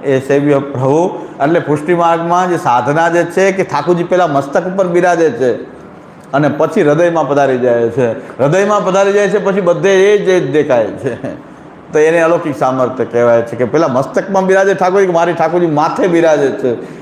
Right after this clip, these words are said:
એ માથે બિરાજ તો ઠાકોરજી હૃદયમાં આવી જાઓ છે. ઋષિ ગોકુલાધીશો ધૃત સર્વાત્મના હૃદિ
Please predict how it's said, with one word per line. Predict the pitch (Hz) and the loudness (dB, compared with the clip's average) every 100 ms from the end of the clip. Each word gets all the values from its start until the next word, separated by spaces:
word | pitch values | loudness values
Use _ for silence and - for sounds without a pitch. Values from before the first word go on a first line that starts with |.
| - | -4
એ | |
માથે | 147 113 127 - 202 | -2 0 0 0 0
બિરાજ | 185 196 196 202 | 2 2 2 -2
તો | |
ઠાકોરજી | 190 190 190 202 | -2 0 0 2
હૃદયમાં | 170 143 208 185 175 | 2 2 2 2 2
આવી | 170 | 2
જાઓ | 160 156 151 | 2 2 2
છે. | 147 202 | 2 0
ઋષિ | - 180 | 0 0
ગોકુલાધીશો | 156 160 156 160 151 139 135 170 226 - - - - | 0 0 2 2 2 -2 -2 0 0 -2 -12 -16 -6
ધૃત | 143 151 151 | -2 0 0
સર્વાત્મના | 165 156 151 143 - 127 139 147 | 0 2 0 0 -2 -2 0 2
હૃદિ | 135 123 127 175 254 - | 2 0 0 -2 -2 -8